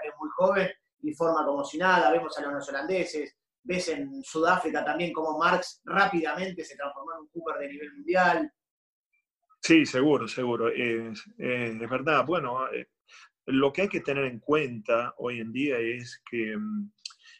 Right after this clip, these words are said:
Speaker 2: que, que, que, que si bien el juego se, eh, se convirtió también en un juego muy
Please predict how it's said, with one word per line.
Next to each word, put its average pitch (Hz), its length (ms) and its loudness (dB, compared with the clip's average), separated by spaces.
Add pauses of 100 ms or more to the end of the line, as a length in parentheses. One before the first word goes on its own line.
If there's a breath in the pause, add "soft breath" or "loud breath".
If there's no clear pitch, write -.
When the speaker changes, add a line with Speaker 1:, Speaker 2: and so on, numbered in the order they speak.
(100)
Speaker 2:
que, - 160 -16
que, - 400 -8
que, - 240 -14
que - 80 -10
si - 160 -6
bien 139 280 4
el 120 120 0
juego 147 560 4
se, - 160 -6
eh, 101 640 -8 (360)
se - 160 -14
convirtió 135 500 4
también 135 280 -2
en 120 60 -8
un 107 60 -8
juego 135 280 4
muy 170 540 -2